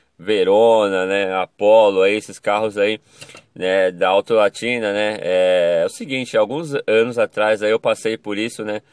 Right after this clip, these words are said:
Eu tava com problema no sensor do, do, de velocidade do câmbio do meu carro, aquele que vai no pinhão, que eu vou mostrar pra vocês da, daqui a pouco aqui no vídeo, tá?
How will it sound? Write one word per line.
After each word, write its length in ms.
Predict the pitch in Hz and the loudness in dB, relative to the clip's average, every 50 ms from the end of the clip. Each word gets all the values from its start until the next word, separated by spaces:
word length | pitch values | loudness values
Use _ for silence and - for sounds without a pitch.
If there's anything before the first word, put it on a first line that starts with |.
| _ _ _ _ _ _ | _ _ _ _ _ _
Eu 140 | - 85 85 | -18 -16 -6
tava 240 | - 101 101 101 104 | -2 0 0 0 0
com 160 | - 113 110 | 0 -2 -2
problema 480 | - - 123 120 104 110 117 113 113 113 | -2 0 0 2 4 4 2 2 2 -2
no 80 | 113 | -6
sensor 580 | - - 120 110 - - - 123 127 139 160 143 | -6 -6 -6 -6 -6 -4 -2 0 0 2 0 0
do, 440 | 127 127 127 123 120 117 113 110 104 | -4 -6 -8 -6 -6 -4 -4 -6 -6
do, 260 | 101 113 110 110 107 | -6 -6 -6 -6 -6
de 120 | 104 107 | -8 -8
velocidade 600 | 95 113 127 143 165 - - 123 131 135 139 131 | -6 -4 -2 -2 -2 -4 -2 0 0 0 0 0
do 100 | 127 135 | -4 -8
câmbio 360 | 135 - - 131 131 127 135 117 | -10 -4 -2 -2 -2 -2 -4 -6
do 100 | 127 131 | -6 -4
meu 160 | 147 151 - | -4 -4 -2
carro, 240 | - 123 117 113 107 | -2 0 0 2 0
aquele 260 | 104 - - - - | 0 -2 -4 -6 -6
que 80 | 135 | -4
vai 140 | 120 123 123 | -2 -2 0
no 100 | 127 131 | -2 -2
pinhão, 460 | 123 - 143 151 147 127 120 120 120 | -6 -8 -8 -6 -4 -2 -2 -2 -2
que 100 | 117 - | 0 -2
eu 60 | 120 110 | -2 -2
vou 100 | 120 123 | -2 -2
mostrar 320 | 127 120 - - 120 117 | -2 -2 -2 -2 -2 -2
pra 120 | - 123 120 | 0 -2 -4
vocês 380 | 113 113 - - 117 117 110 | -4 -6 -6 -6 -8 -8 -2
da, 180 | 104 120 117 - | -2 -2 -2 -2
daqui 300 | - 104 110 110 - - | -4 -4 -4 -2 -2 -4
a 40 | 127 | -6
pouco 260 | - - 131 127 131 | -6 -6 -8 -8 -10
aqui 120 | 120 - 139 | -12 -12 -10
no 140 | 135 131 110 | -10 -8 -6
vídeo, 260 | 104 104 95 87 87 | -6 -8 -8 -8 -6
tá? 240 | - 104 104 98 | -4 -4 -4 -4